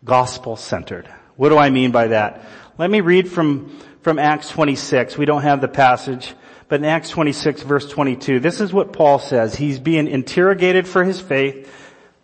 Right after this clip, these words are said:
and he says this, "But God has protected me right up to this present time, so I can testify to everyone,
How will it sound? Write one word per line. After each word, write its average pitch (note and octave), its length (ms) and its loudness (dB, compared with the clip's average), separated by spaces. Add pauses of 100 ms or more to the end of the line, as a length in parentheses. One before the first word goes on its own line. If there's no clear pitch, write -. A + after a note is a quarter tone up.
and C#3 220 -2
he D3+ 120 -4
says C#3+ 340 0
this, G#2+ 400 -2 (1300)
"But D3 160 0
God E3+ 260 6
has F3+ 220 2
protected D3 640 -2
me G2+ 280 -6 (1040)
right D#3+ 280 4
up E3+ 140 -2
to E3 100 0
this D3 180 2
present C3+ 440 2
time, G#2+ 480 -2 (1040)
so D3 260 2
I E3 160 4
can F3+ 180 0
testify D3+ 600 2
to - 180 -2
everyone, B2 720 2